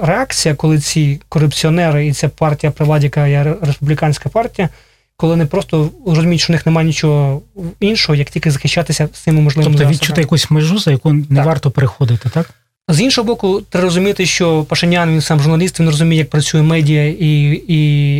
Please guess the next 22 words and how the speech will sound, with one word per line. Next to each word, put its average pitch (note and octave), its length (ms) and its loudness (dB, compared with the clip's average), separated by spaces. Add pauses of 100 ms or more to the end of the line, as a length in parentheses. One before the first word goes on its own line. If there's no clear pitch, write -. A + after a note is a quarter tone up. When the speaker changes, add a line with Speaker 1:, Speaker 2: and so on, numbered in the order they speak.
(100)
Speaker 1:
як D3+ 160 0
працює D3 340 0
питання D3 580 0
політтехнологій, F3 680 0
тому D#3+ 380 0 (640)
антикорупційні, D#3 1000 0 (100)
е, D3 220 0
скандали, D#3 720 0
які D3+ 260 0
є, D3 260 0
і D3+ 440 0 (140)
те, D#3+ 140 0
що - 140 0
на D3+ 160 4
хвилі D3+ 320 0
антикорупції, E3+ 640 -2
це E3+ 320 -2 (200)
дуже E3+ 520 0 (100)
гарна D#3 280 2
інвестиція D3+ 420 0
в D3 40 4
майбутнє. C3+ 420 -2